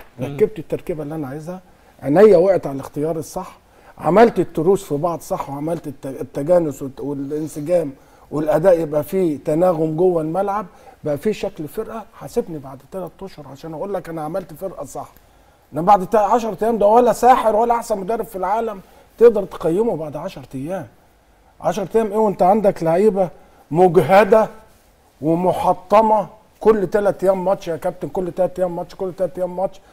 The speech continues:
Speaker 2: ويجي اللعيب مش قادر بعد عشر دقايق يجي له كرامبات ويرفع رجله لفوق،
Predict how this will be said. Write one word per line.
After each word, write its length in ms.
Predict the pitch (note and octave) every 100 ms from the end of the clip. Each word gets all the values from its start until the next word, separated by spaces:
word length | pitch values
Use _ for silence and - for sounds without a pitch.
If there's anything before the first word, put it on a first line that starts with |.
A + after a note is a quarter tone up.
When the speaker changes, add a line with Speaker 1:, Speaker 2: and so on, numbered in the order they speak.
| _ -
Speaker 2:
ويجي 200 | F#3+ F#3
اللعيب 460 | F3 E3 F#3 C#3
مش 180 | D#3+ -
قادر 400 | - F#3+ E3 E3+ C3+
بعد 280 | D3 F#3+ E3+
عشر 280 | E3 F#3 E3
دقايق 500 | D3 F#3 F3+ D#3+ C#3+
يجي 280 | D3+ D3+ F3+
له 120 | F#3
كرامبات 520 | C3+ D#3+ D#3+ F3+ F3+
ويرفع 280 | F#3 D#3 D#3
رجله 260 | E3 F3 E3+
لفوق، 320 | D3 F#3+